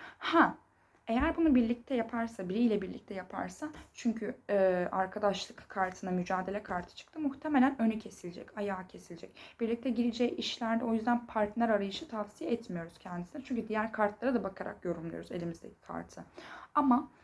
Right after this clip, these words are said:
kendisi zevk alarak yaptığı her neyse, her nasıl uğraşları varsa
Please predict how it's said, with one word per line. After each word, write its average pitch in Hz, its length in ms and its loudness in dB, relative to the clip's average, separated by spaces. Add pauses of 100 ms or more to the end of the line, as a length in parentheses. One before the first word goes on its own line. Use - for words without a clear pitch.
(160)
kendisi 240 420 4
zevk 226 320 0
alarak 233 320 0
yaptığı 214 380 -4 (100)
her 269 320 -2
neyse, 240 580 2 (280)
her 262 240 4
nasıl 269 300 0
uğraşları 208 540 -2
varsa 196 400 -6